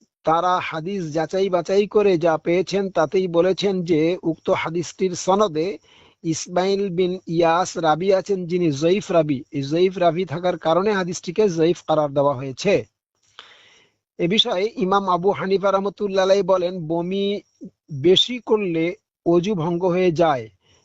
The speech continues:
যদি পেট থেকে কোনো কিছু বের হয়ে আসে অথবা মুখ ভরে আসে, এবং যদিও তা একবারও হয়। এ বিষয়ে ইমাম শাফি রহমতুল্লাহ আলাইহি বলেন,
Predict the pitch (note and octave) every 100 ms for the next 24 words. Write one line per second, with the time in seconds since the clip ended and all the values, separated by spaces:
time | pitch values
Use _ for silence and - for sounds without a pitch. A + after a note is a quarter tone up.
0 | _ D3 E3+ G3 - F3 F#3+ - G3+ G3+
1 | G3+ - G3 G3 G#3+ F3 G3 D3+ E3 G3
2 | F#3 G3 G3+ F#3 F3 F#3 E3 E3+ F#3 E3
3 | D#3+ D3+ F#3+ F3+ C#3 F3+ G3+ F#3+ - D#3+
4 | D#3 - E3+ F#3 D#3+ E3 D3 D#3+ D#3+ G3+
5 | G3+ - F3 E3+ - _ - E3 D#3+ D#3+
6 | F#3 F#3+ D#3+ E3 C#3 G#2+ _ _ _ _
7 | _ _ - _ _ _ _ _ _ -
8 | E3+ F#3+ G3+ G#3 E3+ G3+ - _ _ _
9 | _ _ _ _ _ _ - E3+ F#3+ F#3+
10 | F#3+ F3 G3+ G#3 G#3 G3 G#3 G3+ G3+ G#3
11 | F#3+ G3 D#3+ F3